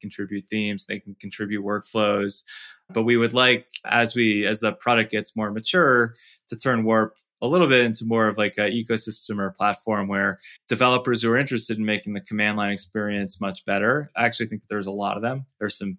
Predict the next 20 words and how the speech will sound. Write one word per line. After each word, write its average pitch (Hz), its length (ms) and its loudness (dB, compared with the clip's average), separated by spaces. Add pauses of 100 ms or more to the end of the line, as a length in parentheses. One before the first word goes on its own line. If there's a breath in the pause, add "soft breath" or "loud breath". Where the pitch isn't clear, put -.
(120)
massively 104 580 -2
popular 98 480 -2
open 98 240 -4
source 101 300 -6
projects 101 420 -2
that 104 100 -12
are 101 60 -16
just - 280 -8
around 98 440 -6
improving 101 340 -8
the 98 80 -12
terminal. 117 520 -4 (340)
We 117 120 2
want 127 160 6
to 117 60 6
enable 107 300 2
those 101 240 0
developers 95 600 -4 (120)
to 98 160 -4
tailor 95 480 -2